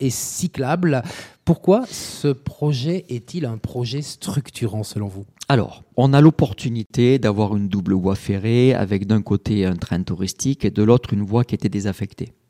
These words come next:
Speaker 2: Bon, donc on essaye de tirer profit de ça. Et grâce au partenariat avec Jean Sian et à la,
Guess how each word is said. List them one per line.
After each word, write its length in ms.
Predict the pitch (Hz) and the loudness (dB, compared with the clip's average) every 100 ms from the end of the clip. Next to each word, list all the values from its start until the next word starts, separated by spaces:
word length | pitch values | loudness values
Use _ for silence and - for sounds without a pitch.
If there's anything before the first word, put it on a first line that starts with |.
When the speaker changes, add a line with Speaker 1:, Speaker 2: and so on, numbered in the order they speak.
| _ _ - | _ _ -8
Speaker 2:
Bon, 140 | - - _ - | -8 -8 _ -4
donc 200 | 82 90 - - | 0 0 -2 -8
on 140 | 90 | -4
essaye 300 | 82 - 98 | -2 0 0
de 80 | 92 | -2
tirer 260 | - 98 95 | -4 -4 -4
profit 320 | - 92 92 | -4 -2 -2
de 140 | 90 | -2
ça. 180 | - - - - - - - - - - | -6 -8 -12 -20 -20 -20 -18 -18 -16 -4
Et 100 | 101 | -2
grâce 300 | - 123 - | 4 4 4
au 80 | 107 | -2
partenariat 640 | 104 - 107 98 101 98 | -4 -4 -2 0 0 -2
avec 420 | 92 92 - 85 | -2 -4 -4 -6
Jean 220 | 85 95 92 | -4 -2 -2
Sian 460 | - 104 92 90 | 0 2 2 2
et 240 | 87 85 82 | 0 -2 -4
à 60 | |
la, 360 | 82 80 80 | -6 -6 -8